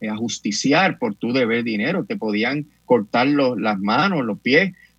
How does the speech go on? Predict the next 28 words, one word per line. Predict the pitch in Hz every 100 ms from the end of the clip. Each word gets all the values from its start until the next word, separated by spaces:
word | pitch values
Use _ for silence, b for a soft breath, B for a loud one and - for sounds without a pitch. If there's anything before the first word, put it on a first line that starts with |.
| -
te | 120
podían | 120 120 127 151
encarcelar. | 156 135 123 - 113 101 170 156 -
Nuestra | 127 127 - 135
Constitución | 143 139 147 123 139 - 131
tiene | 123 135 135
una | 135
disposición | 131 - 123 123 131
que | 127
se | 127 127
prohíbe | 127 127 127 131
la, | 135 131 -
la | 127 123
cárcel | - 120 - 127
por | - 135
deuda, | 127 127 185 214 143
y | 117
eso | 135 196
está | 175 - 156 175 185 B B B
bien | - 117 110 107 156 208 220 202 170 143 127
intrínseco | 135 123 104 147 170 - 139 120 123 123
en | 120 117
nuestra | 113 131 113
personalidad | 123 110 - 120 117 113 131
dentro | 165 151 135
del | 127
sistema | 110 107 123 147
capitalista, | 147 143 120 110 110 139 - 101